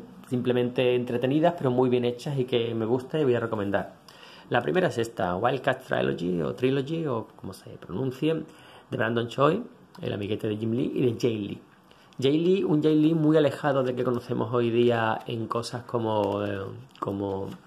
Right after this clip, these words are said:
eh, la historia del pistolero, en La Torre Oscura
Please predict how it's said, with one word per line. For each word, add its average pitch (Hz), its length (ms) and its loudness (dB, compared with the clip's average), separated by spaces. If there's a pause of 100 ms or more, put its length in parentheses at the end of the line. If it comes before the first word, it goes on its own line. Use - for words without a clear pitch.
(1900)
eh, 117 320 0
la 110 60 0
historia 117 320 -2
del 113 100 -2
pistolero, 117 720 -2 (580)
en 127 160 0
La 104 100 0
Torre 117 200 -2
Oscura 143 680 2